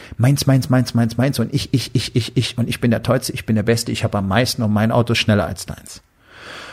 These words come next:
Kotz. Und wisst ihr, warum das so wichtig ist, das Thema Alleingang,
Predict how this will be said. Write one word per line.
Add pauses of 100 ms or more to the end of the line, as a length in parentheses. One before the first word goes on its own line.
(320)
Kotz. (2500)
Und
wisst
ihr,
warum
das
so
wichtig
ist,
das
Thema (680)
Alleingang,